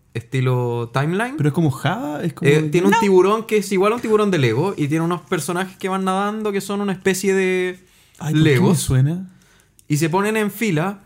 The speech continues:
Speaker 1: y tienen que ir avanzando y el tiburón cada turno le muerde una parte del cuerpo al último. Y cuando uno pierde cuatro partes del cuerpo, se muere.
Speaker 3: Sí.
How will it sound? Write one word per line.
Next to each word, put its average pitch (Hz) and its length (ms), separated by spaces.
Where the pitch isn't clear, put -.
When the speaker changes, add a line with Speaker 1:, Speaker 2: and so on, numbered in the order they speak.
Speaker 1:
y 139 100
tienen 185 300
que 196 80
ir 196 60
avanzando 208 720
y 214 60
el 190 120
tiburón 185 320
cada 190 240
turno 202 680
le 156 160
muerde 170 300
una 175 160
parte 170 260
del 156 140
cuerpo 165 400
al 147 200
último. 123 500
Y 123 600
cuando 127 300
uno 160 320
pierde 160 260
cuatro 170 260
partes 185 280
del 175 140
cuerpo, 202 720
se - 160
muere. 190 360
Speaker 3:
Sí. - 120